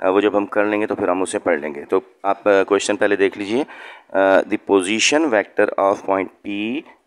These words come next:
and Q are given by R one", अ, ये इसकी वैल्यू दी हुई है टू आई प्लस थ्री, अ, J minus K and आर टू, अ, यानी कि थ्री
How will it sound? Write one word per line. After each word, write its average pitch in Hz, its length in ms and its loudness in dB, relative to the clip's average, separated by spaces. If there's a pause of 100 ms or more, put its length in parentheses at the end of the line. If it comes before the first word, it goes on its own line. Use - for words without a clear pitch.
(140)
and 104 240 0
Q 120 200 2 (220)
are 95 180 2 (100)
given 101 300 0
by 98 140 0 (120)
R 92 220 2
one", 95 280 0 (560)
अ, 98 100 -4
ये 101 500 0
इसकी 101 220 -8
वैल्यू 92 280 2
दी 104 80 -4
हुई 104 160 -4
है 110 80 0
टू 110 300 -2
आई 98 240 2
प्लस - 640 -6
थ्री, 113 380 -4 (720)
अ, 95 200 2 (180)
J 113 320 -2 (240)
minus 98 480 -2
K 117 160 -4 (260)
and 113 360 0
आर 95 200 0
टू, 117 360 -6 (640)
अ, 107 60 -4
यानी 101 480 0
कि 110 80 -4
थ्री 110 360 -6